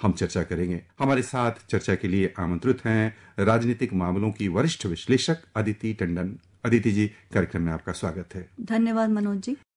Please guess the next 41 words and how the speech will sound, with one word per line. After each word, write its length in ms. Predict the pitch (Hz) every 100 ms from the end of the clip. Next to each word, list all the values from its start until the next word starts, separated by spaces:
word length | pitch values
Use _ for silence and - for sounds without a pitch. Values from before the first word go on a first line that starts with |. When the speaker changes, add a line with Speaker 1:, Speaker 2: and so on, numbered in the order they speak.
| -
Speaker 1:
सबसे 200 | 165 175
पहले 260 | 156 151
तो 120 | 151 143
हम 180 | 131
यही 160 | 110 107
समझना 420 | 107 101 90 90
चाहेंगे 420 | 87 85 90 92
कि 200 | 98 98
यदि 140 | 98 98
हम 240 | 98 104
संक्षिप्त 560 | 92 117 113 151 120 -
में 200 | 107 98
इन 100 | 95
फैसलों 380 | - 92 98 92
का 120 | 90
सार 400 | - - 101 98
समझना 460 | - 90 85 90
चाहें 400 | 82 85 90 110
तो 240 | 110 120 104
महत्वपूर्ण 560 | 107 110 104 110 110
फैसले 460 | 104 - 98 104 98
क्या 280 | 92 - 104
सब 220 | 110 104 -
लग 200 | 92 -
रहे 160 | 76
हैं 60 | 82
आपको? 320 | - - 135 - _ _ 254
Speaker 2:
देखिए, 440 | 247 247 285 294
सबसे 400 | - 226 - 277
important 560 | 262 226 208 247 240 233
जो 340 | 226 208 -
आपका 440 | 196 196 - 202 196
decision 540 | 185 196 196 208 202
आज 340 | 196 180 180 -
जो 80 | 180
फैसला 380 | - 185 -
हुआ 240 | 196 185 185
है 80 | 180
cabinet 480 | 185 170 180 175
में, 140 | 185 247
वो 420 | 214 208 208 -